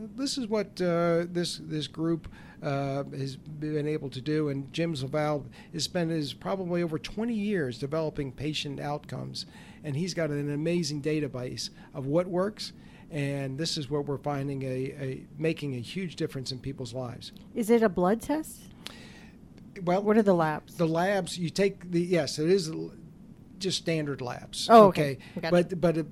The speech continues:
Speaker 1: many labs, most of the time you find out many of your insurance companies only authorize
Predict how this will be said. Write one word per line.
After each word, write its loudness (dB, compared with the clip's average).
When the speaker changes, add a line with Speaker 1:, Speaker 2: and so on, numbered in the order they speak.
Speaker 1:
many 4
labs, 0
most 0
of -6
the -8
time -2
you -2
find -2
out -2
many 2
of -2
your 0
insurance -2
companies -4
only 2
authorize 0